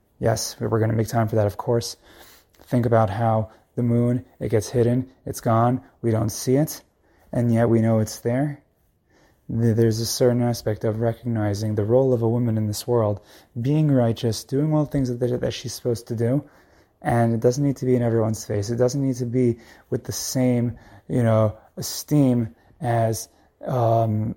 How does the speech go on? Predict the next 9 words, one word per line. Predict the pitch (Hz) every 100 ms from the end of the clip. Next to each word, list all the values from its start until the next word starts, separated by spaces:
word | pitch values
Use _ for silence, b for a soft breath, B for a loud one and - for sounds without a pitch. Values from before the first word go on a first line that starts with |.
| -
um, | - 113 -
and | 131 113
the | 107
same | - 127
grandeur | 113 113 120 131 110 101 B B B
as | 117 101
the | 110 110
golden | 123 135 139 127
sun. | 127 - 151 104 98